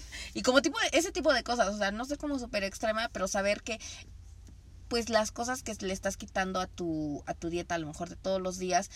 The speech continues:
son cosas sanas, son cosas buenas para ti. Y dices, "Bueno, a mí no me gusta maquillarme, pero, pues, sí me voy a dar con la cara lavada, o sea, arreglarme, peinarme", y,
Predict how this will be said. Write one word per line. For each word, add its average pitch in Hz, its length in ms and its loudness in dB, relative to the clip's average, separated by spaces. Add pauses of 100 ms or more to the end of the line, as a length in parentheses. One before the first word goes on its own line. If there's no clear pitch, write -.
(120)
son 320 200 2
cosas 277 280 0
sanas, 226 360 -2
son 226 140 -8
cosas 208 340 -6
buenas 196 300 -4
para 175 240 -6
ti. 196 260 -8 (360)
Y 190 100 0
dices, 208 380 -2 (180)
"Bueno, 254 380 2
a 190 120 4
mí 202 120 -2
no 247 100 -2
me 233 140 2
gusta 220 240 -4
maquillarme, 196 800 0 (580)
pero, 254 460 6
pues, 190 220 -2
sí 190 140 -6
me 185 140 0
voy 175 160 -2
a 170 60 6
dar 165 180 -4
con - 200 -10
la 69 120 -8
cara 80 260 -6
lavada, 202 960 6
o 180 100 -2
sea, 160 520 -2
arreglarme, 202 760 4
peinarme", 190 1160 0
y, - 260 -10